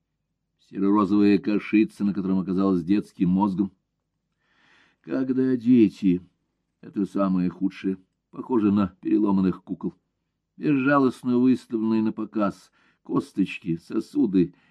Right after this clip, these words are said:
и органы, которые природа заботливо творила в чреве матери на протяжении девяти месяцев, которые росли и развивались, готовясь к цели взрослой жизни, которая так и не осуществилась, скомканный лист бумаги, на котором никто ничего не напишет,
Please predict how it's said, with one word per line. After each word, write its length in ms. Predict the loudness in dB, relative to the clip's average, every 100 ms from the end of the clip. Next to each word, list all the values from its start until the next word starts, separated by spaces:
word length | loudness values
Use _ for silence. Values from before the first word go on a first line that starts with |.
| _
и 180 | 0 2
органы, 640 | 4 4 2 2 0 -2 _ _ _
которые 340 | -10 -4 -2
природа 480 | 2 4 4 4 2
заботливо 500 | 2 0 2 2 2
творила 400 | 2 4 6 4
в 80 | 2
чреве 360 | 2 4 4
матери 460 | 2 0 -2 -4 -4
на 100 | -6
протяжении 500 | -12 -4 0 2 2
девяти 480 | 4 4 4 2 2
месяцев, 540 | 0 -2 -8 -14 _ _ _ _ _ _
которые 320 | 2 6 6
росли 400 | 4 2 4 6
и 60 | 8
развивались, 840 | 6 4 4 4 2 0 -4 _ _ _
готовясь 440 | 0 4 4 4 -6 _ _ _
к 100 | -20
цели 420 | -2 0 4 4
взрослой 600 | 2 0 0 0 2 2
жизни, 440 | 4 2 2 -4
которая 280 | -6 -8 -6
так 220 | -6 -6
и 40 | -4
не 100 | -6
осуществилась, 1040 | -8 -16 -18 -20 _ 0 2 0 -2 _ _ _ _ _ _ _
скомканный 720 | _ -4 0 0 0 -4 -2
лист 240 | -2 -2 -4
бумаги, 480 | -4 -2 -2 -2
на 100 | -8
котором 260 | -10 -4 -2
никто 340 | -2 -4 -6
ничего 420 | -4 -4 -6 -6 -6
не 100 | -6
напишет, 520 | -10 -12 -16 -20